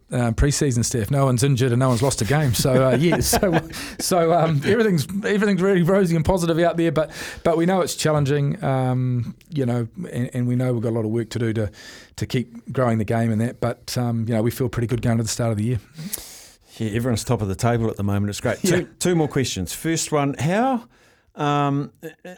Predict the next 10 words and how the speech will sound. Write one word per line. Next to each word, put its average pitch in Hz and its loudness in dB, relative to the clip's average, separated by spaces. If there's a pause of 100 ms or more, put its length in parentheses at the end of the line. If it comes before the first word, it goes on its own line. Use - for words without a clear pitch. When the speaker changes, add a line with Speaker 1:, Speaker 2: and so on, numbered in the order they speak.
(300)
Speaker 2:
in 170 -4
terms 214 0 (100)
of 107 -4
brand, 113 0
how 151 0
important 160 0
is 117 -2 (320)
the 127 0
All 120 2
Blacks - -6